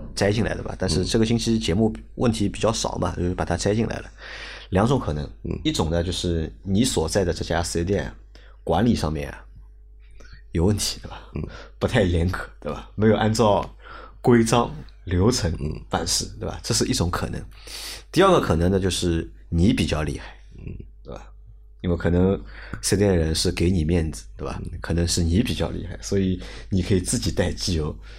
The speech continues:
Speaker 1: 去四S店。因为至少在上海的话，我们是发现所有的四S店都是不让你自己带机油到四S店去做保养的。那当然，你如果认识里面的人的话，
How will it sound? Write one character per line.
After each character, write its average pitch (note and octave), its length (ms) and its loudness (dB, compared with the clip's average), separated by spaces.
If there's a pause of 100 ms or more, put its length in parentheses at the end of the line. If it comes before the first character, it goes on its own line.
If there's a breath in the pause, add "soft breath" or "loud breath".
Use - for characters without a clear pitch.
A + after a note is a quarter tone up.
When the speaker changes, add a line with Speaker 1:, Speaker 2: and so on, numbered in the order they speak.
(140)
Speaker 1:
去 - 320 -4
四 - 180 -2
S - 80 -8
店。 - 180 -10 (460 soft breath)
因 G#2+ 100 2
为 G#2+ 240 8
至 - 140 2
少 G2+ 180 4
在 A2+ 220 4
上 D3+ 320 4
海 - 180 -2
的 C2 140 -4
话， E2 180 0
我 E2 240 0
们 D#2+ 220 0
是 F#2 220 -2
发 F2+ 180 0
现 F2 100 -4
所 E2+ 360 0
有 F2+ 80 2
的 D#2 100 -4
四 D#2 240 -6
S C#2+ 80 -12
店 - 180 -10 (600 soft breath)
都 G#2+ 120 4
是 - 140 2
不 - 100 -4
让 E2+ 220 2
你 D2 80 -4
自 E2 180 -4
己 D#2 80 -4
带 D2+ 220 -2
机 D2+ 220 -4
油 D2 200 -4 (760 soft breath)
到 D#2 180 2
四 - 140 0
S D2+ 40 2
店 D2 180 -2
去 C#2+ 520 -6 (480)
做 E2+ 100 0
保 D#2 160 2
养 C2 140 -6
的。 F2 180 -10
那 F2+ 120 -4
当 A#2 140 4
然， A2 140 6
你 F2+ 40 6
如 G2 180 6
果 A#2+ 120 6
认 E3+ 160 6
识 - 140 4
里 F2+ 60 4
面 F#2 100 4
的 A2+ 100 6
人 D#2 160 2
的 A#2+ 80 4
话， A2+ 240 -2